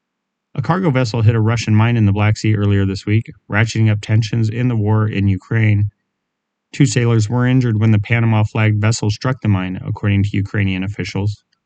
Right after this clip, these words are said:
Russia pulled out of the Black Sea Grain Initiative in July, but since then, Ukrainian forces have opened their own so-called humanitarian corridor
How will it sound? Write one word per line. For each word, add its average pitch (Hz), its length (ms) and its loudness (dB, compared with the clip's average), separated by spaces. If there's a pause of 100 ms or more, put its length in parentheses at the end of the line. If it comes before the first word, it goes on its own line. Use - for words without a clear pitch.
(760)
Russia 117 260 -2
pulled 113 220 -2
out 110 140 2
of 107 80 2
the 98 80 0
Black 104 240 0
Sea 104 160 -2
Grain 104 240 2
Initiative 104 500 0
in 98 160 2
July, 117 460 -2 (200)
but 107 120 -4
since 160 240 0
then, 127 180 2
Ukrainian 117 480 0
forces 107 400 0
have 104 220 0
opened 104 260 -2
their 101 140 0
own 113 180 2
so-called 101 440 -2
humanitarian 104 760 2
corridor 95 480 -2